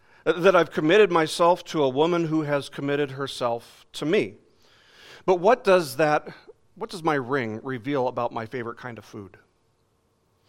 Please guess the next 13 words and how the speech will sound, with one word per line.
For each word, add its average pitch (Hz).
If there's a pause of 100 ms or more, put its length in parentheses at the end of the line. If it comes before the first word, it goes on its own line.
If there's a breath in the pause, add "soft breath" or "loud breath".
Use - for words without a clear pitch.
(320 loud breath)
What 233
does 220
my 170
ring 151
reveal 131
about 123
my 127
education, 131 (320 loud breath)
my 131
favorite 151
kind 147
of 120
music, 139